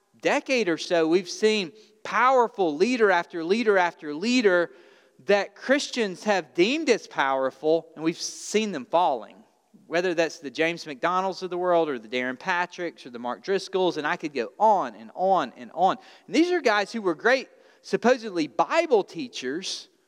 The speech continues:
but the way in which we thought about power was somehow, um,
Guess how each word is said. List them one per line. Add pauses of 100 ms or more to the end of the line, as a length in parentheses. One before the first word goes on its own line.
(640)
but
the
way
in
which
we
thought
about
power
was
somehow, (460)
um,